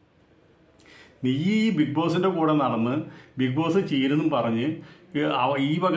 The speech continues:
നാടകങ്ങളൊക്കെ നടത്തി, എന്നിട്ടൊരു ഡോക്ടർ അങ്ങോട്ട് വന്നു, കൗൺസിലിംഗ് അങ്ങ് കൊടുത്തു, കുറേ ഉപ-,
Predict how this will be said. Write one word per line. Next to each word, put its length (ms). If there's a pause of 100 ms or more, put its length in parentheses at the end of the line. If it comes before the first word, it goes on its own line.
നാടകങ്ങളൊക്കെ 760
നടത്തി, 440 (460)
എന്നിട്ടൊരു 380
ഡോക്ടർ 440
അങ്ങോട്ട് 320
വന്നു, 320 (920)
കൗൺസിലിംഗ് 520
അങ്ങ് 200
കൊടുത്തു, 360 (460)
കുറേ 160
ഉപ-, 340